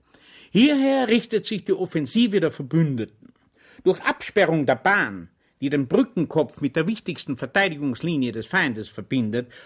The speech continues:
muss die Verbindung zwischen dem rechten Flügel und der nördlichen Armee an der Weichsel unterbrochen werden. Ist Ihnen das klar?" Der Hopfenhändler erwiderte, ihm sei alles vollkommen klar.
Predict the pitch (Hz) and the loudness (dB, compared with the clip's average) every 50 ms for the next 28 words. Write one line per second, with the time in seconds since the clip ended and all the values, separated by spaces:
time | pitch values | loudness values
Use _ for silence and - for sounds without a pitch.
0 | - - - 196 226 196 - 202 175 - 170 143 190 226 233 214 202 180 - - | -12 -2 0 0 2 2 0 -2 0 0 0 2 4 4 4 4 2 0 -2 -4
1 | 180 165 - 151 143 123 139 156 196 208 - - 220 175 - 208 226 233 220 208 | -6 -4 -2 -2 -2 0 2 2 0 0 0 -4 -6 -4 -2 -4 -4 -2 -4 -4
2 | 202 185 151 - 147 147 156 170 190 202 190 175 143 156 139 127 127 139 151 180 | -4 -4 -2 -2 -2 0 2 2 2 2 2 0 0 0 -2 0 0 0 0 0
3 | 185 170 160 139 120 113 135 143 151 - - 160 156 151 143 - 147 143 151 143 | 0 0 0 0 0 0 0 0 0 -2 -4 -6 -6 -4 -4 -4 -4 -2 0 -2
4 | 123 - - 110 101 104 101 98 101 113 117 - 170 160 160 156 143 151 147 - | -2 -2 -4 -6 -6 -6 -6 -6 -8 -8 -8 -6 -6 -4 -4 -4 -6 -6 -8 -8
5 | - - 202 190 139 95 82 - _ _ _ _ _ _ _ _ _ _ _ _ | -2 0 2 2 2 0 -4 -8 _ _ _ _ _ _ _ _ _ _ _ _
6 | _ _ _ _ _ _ _ _ _ - - 151 143 160 202 - - - 185 160 | _ _ _ _ _ _ _ _ _ -2 0 0 2 0 -2 -2 -4 -6 -4 -2
7 | 143 151 156 156 151 147 143 139 131 135 123 117 135 143 139 139 127 - - 135 | 0 0 0 -2 0 -2 -2 -2 -2 -4 -4 -4 -4 -4 -4 -4 -6 -4 -2 -4
8 | 127 120 131 131 123 - 151 143 123 143 165 156 147 123 - - - - 139 123 | -2 -2 -4 -6 -6 -4 -6 -6 -4 -4 -4 -4 -4 -6 -8 -8 -4 -2 -2 -2
9 | - - - 113 95 90 87 85 - - - 87 78 71 - - | -2 -8 -12 -12 -10 -12 -14 -16 -16 -16 -16 -16 -16 -16 -20 -20